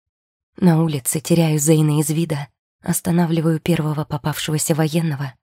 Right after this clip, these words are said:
и спрашиваю, где Зак. Он говорит, что тот должен быть дома. Дома? Он что, больше не живет в той комнате?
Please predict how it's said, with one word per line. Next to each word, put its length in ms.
и 120
спрашиваю, 640
где 260
Зак. 480
Он 240
говорит, 460
что 240
тот 320
должен 400
быть 240
дома. 480
Дома? 640
Он 240
что, 220
больше 300
не 140
живет 320
в 80
той 180
комнате? 680